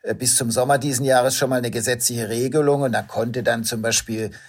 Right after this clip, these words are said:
ein Aluminiumhersteller, ein Stahlwerk angefordert werden, dass er seine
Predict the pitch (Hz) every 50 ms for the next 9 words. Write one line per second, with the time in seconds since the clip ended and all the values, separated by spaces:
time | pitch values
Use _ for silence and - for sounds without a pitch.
0 | - - _ _ _ - - 101 - - 117 123 127 123 120 127 131 135 139 147
1 | 143 139 127 123 120 117 123 127 123 120 - - 120 117 117 117 117 113 104 110
2 | 113 - - - 110 113 117 123 127 120 110 120 113 113 117 113 107 - - -
3 | 117 131 151 156 156 156 127 - - 143 139 143 147 139 123 - - 131 131 139
4 | 147 - 143 139 127 117 110 - 127 113 - 117 117 117 113 113 110 107 98